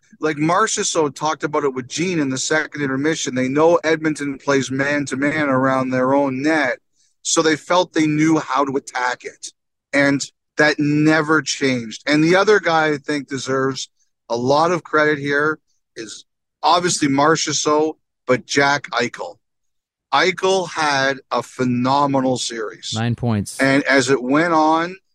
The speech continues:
Speaker 1: but also defensively or dominating the puck. He would go out there against a lot of Edmonton's best players,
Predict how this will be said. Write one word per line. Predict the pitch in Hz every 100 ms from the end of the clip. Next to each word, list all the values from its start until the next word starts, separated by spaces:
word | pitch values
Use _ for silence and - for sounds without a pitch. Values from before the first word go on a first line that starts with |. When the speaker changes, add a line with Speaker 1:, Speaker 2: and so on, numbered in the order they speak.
| _ _ _ _
Speaker 1:
but | -
also | - 185 220 214 - 165 151 139 - - 143
defensively | 156 - 170 170 165 131 120 101 101
or | 135 135
dominating | 151 151 170 165 160 151 147
the | 131
puck. | - 127 98 - - _ _ _ _ _
He | 175 208
would | 214 175
go | 202 196 185
out | 190
there | 165 147
against | 139 151 -
a | 139
lot | 135 143 165
of | 170 151
Edmonton's | 156 156 156 147 147 131
best | 147 147 - -
players, | 131 135 110 95 -